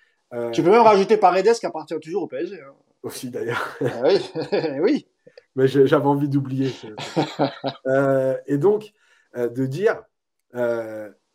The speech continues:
Speaker 1: bah, on a réussi notre coup, finalement. L'objectif est atteint. Notre Coupe du Monde s'est bien passée. On a le joueur qui est champion du monde.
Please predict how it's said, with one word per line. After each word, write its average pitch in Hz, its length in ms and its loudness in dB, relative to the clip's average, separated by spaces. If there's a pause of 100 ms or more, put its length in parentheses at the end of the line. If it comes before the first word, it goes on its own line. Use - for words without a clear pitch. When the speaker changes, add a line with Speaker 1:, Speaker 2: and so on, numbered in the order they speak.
(140)
Speaker 1:
bah, 131 220 -4
on 147 80 2
a 160 80 4
réussi 156 300 -2
notre 170 180 -2
coup, 240 400 -8
finalement. 139 500 -2
L'objectif 139 480 -4
est 185 40 0
atteint. 208 340 -4 (200)
Notre 143 200 -2
Coupe 160 120 -6
du 143 100 -4
Monde 180 180 0
s'est 135 100 -8
bien 123 140 -4
passée. 190 400 -6 (920)
On 156 220 2
a 208 140 8
le 185 200 6
joueur 180 580 4
qui - 100 -14
est 117 40 -8
champion 127 300 -4
du 139 120 -4
monde. 208 220 -2